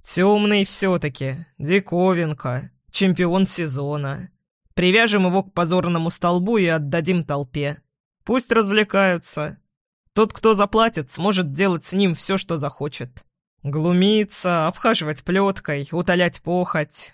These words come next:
Уже не жалко. Всё равно товар пропадёт.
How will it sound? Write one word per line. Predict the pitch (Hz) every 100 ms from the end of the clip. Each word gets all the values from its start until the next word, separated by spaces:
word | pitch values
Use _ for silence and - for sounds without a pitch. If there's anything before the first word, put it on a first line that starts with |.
| _
Уже | - 220 247
не | 170 160
жалко. | 165 165 160 147 156 175 _ _ _ _
Всё | - 185
равно | 190 208
товар | 214 170 175
пропадёт. | - 160 160 160 156 - -